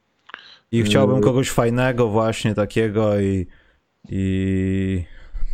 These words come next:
Speaker 2: A to ja mam bardzo... bardzo
Speaker 1: LaMelo
Speaker 2: dobry. Ja
Speaker 1: Balla bym dał.
Speaker 2: ja mam DeRozana i des-, i tutaj miałem, e, pewien dylemat z drugim człowiekiem, e,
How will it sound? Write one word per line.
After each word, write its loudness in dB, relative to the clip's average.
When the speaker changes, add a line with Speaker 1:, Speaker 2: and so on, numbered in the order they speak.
Speaker 2:
A 2
to 0
ja 4
mam 4
bardzo... -2
bardzo 0
Speaker 1:
LaMelo 2
Speaker 2:
dobry. 2
Ja 4
Speaker 1:
Balla 2
bym -2
dał. -4
Speaker 2:
ja 0
mam 0
DeRozana 0
i -6
des-, -6
i -2
tutaj 0
miałem, 0
e, -8
pewien 2
dylemat 0
z -12
drugim 0
człowiekiem, -2
e, -8